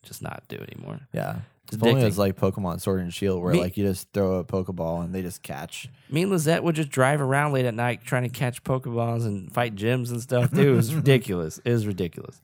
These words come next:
Speaker 2: Great bonding time.
Speaker 1: Yes,
Speaker 2: Yeah.
Speaker 1: it was. Great bonding time.
Speaker 2: Crazy.
Speaker 1: All right, next one.
Speaker 2: All right, you got the last one.
Speaker 1: Oh, sorry, my
Speaker 2: I'm
Speaker 1: bad.
Speaker 2: done.
Speaker 1: Okay, the last one is Red Dead Redemption one, because even to this day, I hear people talking about Red Dead Redemption one.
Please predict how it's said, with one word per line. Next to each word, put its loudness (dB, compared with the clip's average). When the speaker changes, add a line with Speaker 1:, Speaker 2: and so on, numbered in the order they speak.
Speaker 2:
Great -4
bonding -2
time. -4
Speaker 1:
Yes, -4
Speaker 2:
Yeah. 0
Speaker 1:
it 2
was. 2
Great -4
bonding -6
time. -12
Speaker 2:
Crazy. -8
Speaker 1:
All 0
right, 0
next -8
one. -8
Speaker 2:
All -4
right, -4
you -8
got 0
the -6
last 2
one. -2
Speaker 1:
Oh, 8
sorry, 4
my 4
Speaker 2:
I'm 4
Speaker 1:
bad. 4
Speaker 2:
done. 2
Speaker 1:
Okay, 4
the -2
last 6
one 6
is 2
Red 2
Dead 6
Redemption 0
one, -6
because 0
even 0
to 4
this 0
day, 2
I -2
hear 0
people -6
talking -4
about -6
Red -10
Dead -10
Redemption -12
one. -14